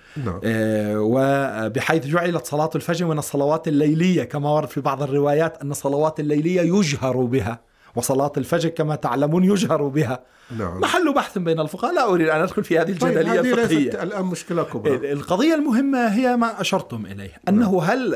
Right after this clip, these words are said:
Speaker 2: غسل الجمعة مربوط بصلاة الجمعة الاصطلاحية
Speaker 1: نعم.
Speaker 2: أم لا؟ من الواضح جدًا أن أدلة غسل الجمعة، آه، هي، آه، جعلته جزء من المراسم العبادية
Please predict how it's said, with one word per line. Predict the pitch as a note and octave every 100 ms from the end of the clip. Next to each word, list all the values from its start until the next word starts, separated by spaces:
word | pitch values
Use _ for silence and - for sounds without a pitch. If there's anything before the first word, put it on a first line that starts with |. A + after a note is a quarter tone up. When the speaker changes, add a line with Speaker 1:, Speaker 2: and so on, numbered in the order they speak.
| A#2+
Speaker 2:
غسل | C3 C#3+ F3+ G#3+
الجمعة | D#3 A#3+ G3+
مربوط | F3+ C#3+ F#3+
بصلاة | G3+ - D3 E3 G3+
الجمعة | F#3+ D3 A#3+ A3
الاصطلاحية | A3+ F3+ G3+ G3 F3 A3+ G#3 G3+ G3+ _
Speaker 1:
نعم. | A#2 G#2 F2+ - _ _ - -
Speaker 2:
أم | A3+
لا؟ | D#4+ B3 B2+ _ _ _ _ - -
من | - D3+
الواضح | D3+ D#3+ E4 F4+ -
جدًا | A3 F3 C3+ A#2
أن | C#3
أدلة | C#3 D3 E3+ E3 -
غسل | D3 E3
الجمعة، | B2+ F3+ A#3 F3+ E3+ E3 _ _ _ _ _ - - - _ -
آه، | A2 G#2+
هي، | - F#3+ G#3+ G#3+ G#3 G3+ - -
آه، | A#2+ A#2 A2 G#2+ G#2 G#2 G2+ G2+ D#2+
جعلته | A#2 C#3+ B2 E3 B3 G3 D3
جزء | D3+ D#3+ C4+ A3 B3 -
من | E3 F3+
المراسم | F#3 F3 E3 E3 G3 D3+ - A2
العبادية | A2+ A2+ G3 A#3+ G#3+ E3+ G#3+ G3 F#3+ F#3